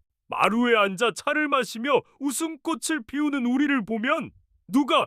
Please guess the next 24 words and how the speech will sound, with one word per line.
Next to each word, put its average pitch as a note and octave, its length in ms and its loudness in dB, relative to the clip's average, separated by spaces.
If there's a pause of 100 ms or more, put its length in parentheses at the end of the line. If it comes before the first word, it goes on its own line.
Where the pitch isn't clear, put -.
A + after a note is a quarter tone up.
(160)
칠십 D#4+ 500 -4
대와 C4+ 240 0
오십 G3+ 420 -2
대라고 C4 320 0
생각하겠어요? F3+ 960 0 (480)
그저 A3 380 0 (140)
사랑하는 C#4+ 640 0
두 B3+ 220 -4
사람일 C#4 460 0
뿐입니다. F3+ 680 -2 (360)
가끔 A#3 520 0 (160)
아들이 A#3 460 2
묻습니다. F#3 680 -2 (480)
요즘 C#4 400 -2 (100)
왜 C#4+ 220 0
그렇게 B3+ 500 -2
행복해 D4 460 -4
보이냐고. F#3+ 800 -2 (640)
저는 C4+ 340 0 (220)
그저 C4 360 0
미소만 C#4+ 520 -2
짓습니다. F#3+ 540 -4 (720)
어느 B3 220 4
날 C#4 240 2